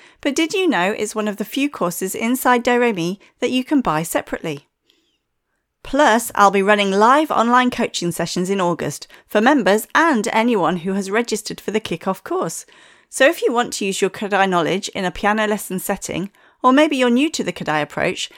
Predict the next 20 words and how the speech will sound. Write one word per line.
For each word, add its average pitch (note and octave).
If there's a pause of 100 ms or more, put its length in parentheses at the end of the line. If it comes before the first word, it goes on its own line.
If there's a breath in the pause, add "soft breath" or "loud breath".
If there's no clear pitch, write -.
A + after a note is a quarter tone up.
(140 loud breath)
then F#3+
grab C4
this D#4+
course F3
and F3
book G#3+
yourself A3
onto F3+
one E3
of E3
my D#3
live E3
coaching -
sessions. D3 (380 soft breath)
Just A#3+
visit F3 (220 soft breath)
do A#3+
re C#4+
mi F#3
connect F#3